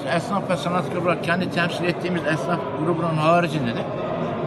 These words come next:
kasap esnafı, berber esnafı, şoför esnafı, marangozlar esnafı, yani imalata yönelik tüm esnaf ve sanatkarlarla,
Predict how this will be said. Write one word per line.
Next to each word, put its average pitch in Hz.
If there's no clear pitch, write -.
kasap 170
esnafı, 127
berber 151
esnafı, -
şoför 165
esnafı, 135
marangozlar 175
esnafı, 131
yani 170
imalata 185
yönelik 180
tüm 180
esnaf 185
ve 156
sanatkarlarla, 160